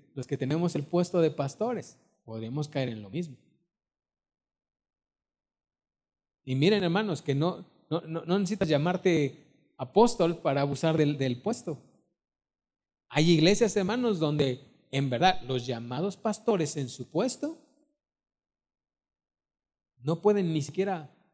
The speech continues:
abrir la puerta, se las tienen que abrir. Y eso ya es un mal uso del puesto. Entonces tenemos que tener cuidado, porque a veces señalamos a otros que hacen cosas mal,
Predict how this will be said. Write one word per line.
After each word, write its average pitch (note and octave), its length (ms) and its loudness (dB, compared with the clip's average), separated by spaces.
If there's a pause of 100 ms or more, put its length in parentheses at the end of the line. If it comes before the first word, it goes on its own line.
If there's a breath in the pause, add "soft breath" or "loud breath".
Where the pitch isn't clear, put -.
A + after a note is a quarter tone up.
(140)
abrir D#3+ 340 0
la D#3 240 -2
puerta, F#3+ 260 0
se D#3+ 140 -6
las C3 160 -8
tienen E3 300 -6
que D#3+ 100 -10
abrir. D3 460 -4 (1400)
Y C3+ 200 2
eso G#3 260 2
ya C3+ 160 2
es C#3 120 -4
un C#3 80 -4
mal C3+ 240 2
uso A3 320 -2 (440)
del A2 180 -12
puesto. - 360 -4 (2500)
Entonces D#3+ 240 -2
tenemos E3 400 0
que F#3 120 -2
tener F#3+ 280 -2
cuidado, B3 320 0
porque E3 240 0
a D#3+ 40 4
veces G#3 380 0 (140)
señalamos F#3+ 760 0
a F3+ 100 4
otros D#3 280 0
que - 80 -4
hacen D3+ 240 -4
cosas D3 320 -4
mal, C#3+ 260 -4